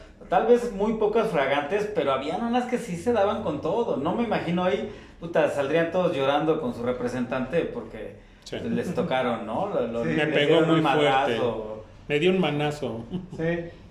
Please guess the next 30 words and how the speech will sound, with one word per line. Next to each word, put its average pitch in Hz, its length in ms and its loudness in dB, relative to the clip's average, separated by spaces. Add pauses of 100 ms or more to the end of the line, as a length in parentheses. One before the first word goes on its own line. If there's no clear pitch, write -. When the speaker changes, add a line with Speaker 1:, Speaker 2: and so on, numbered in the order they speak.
(160)
Speaker 2:
No, 135 140 -4
y 151 40 2
muy 143 180 2
fu-, 139 240 -4
y 151 100 -4
muy 151 160 0
Speaker 3:
Se 170 60 0
me 180 80 0
hinchó - 140 4
Speaker 2:
fuerte. 214 120 0 (100)
Speaker 3:
mi 180 60 0
manita. 165 600 -6 (100)
Speaker 2:
Sí, 139 240 2 (200)
Speaker 3:
¿No? - 60 -12
Speaker 2:
sí, 208 160 -2
así 196 260 -4
es 196 200 -2
ahora. 185 320 0
Speaker 3:
Sí, - 20 -8
sí, - 60 -12
sí. 165 40 -2 (120)
Speaker 2:
Entonces, 160 240 -4 (100)
pues, 120 380 -8
la 135 140 -2
N 147 140 -4
B 139 160 -2
A 139 60 0
va 139 220 -6
para 117 180 -4
atrás. 139 480 -6